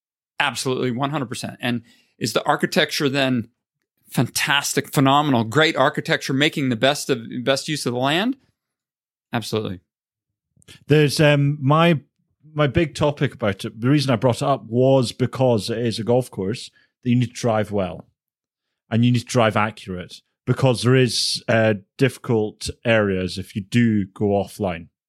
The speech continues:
Speaker 2: And there's a few golf courses that, um, are the older style of golf course that have that. But yet the modern style, as we were talking earlier,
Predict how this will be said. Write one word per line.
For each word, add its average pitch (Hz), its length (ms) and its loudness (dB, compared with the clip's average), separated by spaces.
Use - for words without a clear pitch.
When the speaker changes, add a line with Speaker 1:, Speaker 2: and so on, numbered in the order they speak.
Speaker 2:
And 113 160 2
there's 117 160 2
a 117 60 2
few 151 280 2
golf 117 280 0
courses 101 540 -2
that, 104 400 -4
um, 98 480 0
are 110 100 0
the 123 120 2
older 127 340 4
style 98 360 0
of 92 100 -8
golf 92 280 -8
course 113 460 -8
that 107 280 -6
have 113 320 -2
that. - 440 -10
But 123 80 0
yet 113 300 0
the 110 80 -4
modern 135 480 2
style, 101 560 0
as 117 240 -2
we 123 80 2
were 113 40 4
talking 117 440 0
earlier, 101 480 -2